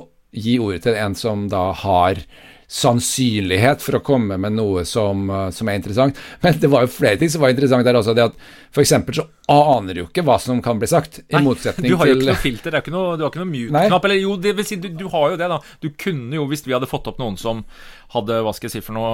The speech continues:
Speaker 2: eh, ville si noe dumt, så, så kan du vel velge å stoppe, eh, hive de ned fra scenen igjen. Men du, som du sier,
Speaker 1: Ja, det kan
Speaker 2: så vet man jo ikke helt hva som kommer, eh,
Speaker 1: Nei,
Speaker 2: nødvendigvis.
Speaker 1: og, og, og det er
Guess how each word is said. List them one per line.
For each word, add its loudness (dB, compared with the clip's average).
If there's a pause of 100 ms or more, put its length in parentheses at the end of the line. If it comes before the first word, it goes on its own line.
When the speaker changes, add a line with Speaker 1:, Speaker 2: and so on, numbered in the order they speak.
Speaker 2:
eh, -6 (240)
ville -8
si -8
noe -8
dumt, -6
så, -4
så -10
kan -8
du 0
vel -2 (260)
velge -4
å -10
stoppe, -10 (160)
eh, -2
hive -6
de -6
ned -4
fra -10
scenen -8
igjen. -4 (320)
Men -2
du, -6
som -2
du -4
sier, 2
Speaker 1:
Ja, 4
det -2
kan -2
Speaker 2:
så -4
vet -4
man -4
jo -
ikke -6
helt -4
hva -8
som -12
kommer, -6
eh, -4 (380)
Speaker 1:
Nei, -8
Speaker 2:
nødvendigvis. 0 (180)
Speaker 1:
og, 0 (340)
og, 0
og 0
det 2 (100)
er 2